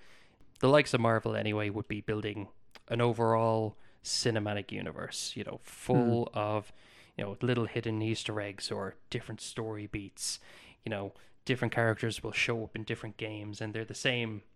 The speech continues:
Speaker 1: you know, person in the overall
Speaker 2: Yeah.
Speaker 1: kind of story arc, and they're building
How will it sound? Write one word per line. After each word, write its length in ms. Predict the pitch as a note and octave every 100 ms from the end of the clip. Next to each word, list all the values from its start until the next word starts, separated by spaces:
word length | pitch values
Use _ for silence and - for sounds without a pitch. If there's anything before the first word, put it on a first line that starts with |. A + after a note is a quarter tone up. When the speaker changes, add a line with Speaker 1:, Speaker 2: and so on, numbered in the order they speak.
| -
Speaker 1:
you 80 | -
know, 80 | G2
person 440 | - B2+ A2 A2+
in 80 | G#2+
the 120 | G#2+ A2+
overall 480 | A2+ A#2 A2 A2
Speaker 2:
Yeah. 120 | B2 A2+
Speaker 1:
kind 120 | A2
of 160 | G2 - -
story 480 | - - B2+ C#3 D#3
arc, 280 | F3+ F#3+ - - - -
and 140 | - A#2+
they're 260 | B2 C3 - - -
building 560 | C3+ B2+ B2 A#2 G#2+